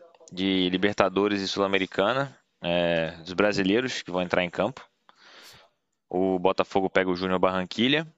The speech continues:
aqui no Rio de Janeiro. O Palmeiras vai à Argentina enfrentar o São Lourenço.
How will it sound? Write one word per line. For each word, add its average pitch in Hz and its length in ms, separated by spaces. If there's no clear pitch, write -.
aqui 90 180
no 90 80
Rio 92 160
de 90 60
Janeiro. 101 500
O 95 400
Palmeiras 95 480
vai 87 260
à 90 80
Argentina 92 760
enfrentar 85 580
o 80 60
São 92 260
Lourenço. 92 580